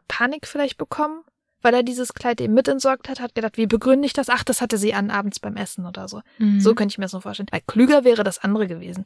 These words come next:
Speaker 1: Ich meine, die Familie von ihr weiß ja nicht genau, was sie da mit an Bord von dem Katamaran für Klamotten hatte.
Speaker 2: Nee, ach
Speaker 1: Die werden ja
Speaker 2: Quatsch.
Speaker 1: nicht hinterher sagen, "Aber da fehlt ja noch ein schwarzes Kleid, das kann ja auch zu Hause oder sonst wo sein, das kann sie weggeschmissen haben" oder so.
Speaker 2: Ja.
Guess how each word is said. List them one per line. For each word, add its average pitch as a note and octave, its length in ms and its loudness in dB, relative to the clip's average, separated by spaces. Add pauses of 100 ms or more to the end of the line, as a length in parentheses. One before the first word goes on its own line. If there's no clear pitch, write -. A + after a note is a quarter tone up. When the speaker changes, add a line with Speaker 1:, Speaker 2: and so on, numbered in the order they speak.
Speaker 1:
Ich G3+ 100 -2
meine, A3 160 6
die A3+ 80 0
Familie A3 540 2
von - 180 -8
ihr G3+ 240 -4 (240)
weiß - 140 -8
ja - 100 -12
nicht - 180 -12
genau, F3 240 -12
was G3 140 -8
sie G3 100 -10
da F3+ 140 -10
mit - 200 -10
an E3+ 140 -14 (220)
Bord G#3 240 -2
von F3 140 -10
dem F3 80 -10
Katamaran F#3+ 760 -6 (120)
für - 100 -12
Klamotten E3+ 480 -4
hatte. - 220 -16 (180)
Speaker 2:
Nee, F#3 420 2
ach E3 100 -8
Speaker 1:
Die G#3+ 120 2
werden G#3+ 160 4
ja G#3+ 60 6
Speaker 2:
Quatsch. G3+ 60 2
Speaker 1:
nicht G3 120 -2
hinterher G3+ 220 2
sagen, F#3+ 220 2
"Aber G#3 260 2
da G3 100 -2
fehlt - 260 -2
ja G3 80 -8
noch F3+ 140 -10
ein F#3 80 -10
schwarzes - 400 -8
Kleid, G3+ 240 -6
das - 100 -8
kann F#3+ 160 -6
ja F3+ 100 -8
auch - 80 -18
zu - 200 -10
Hause G3 260 0
oder F3+ 200 -4
sonst G3 320 0
wo E3+ 100 -6
sein, E3+ 140 -8
das F3+ 120 -12
kann F#3 160 -4
sie F3+ 240 -6
weggeschmissen F#3 640 -6
haben" E3+ 180 -14
oder F3+ 160 -10
so. A#3 120 2
Speaker 2:
Ja. G#3+ 140 0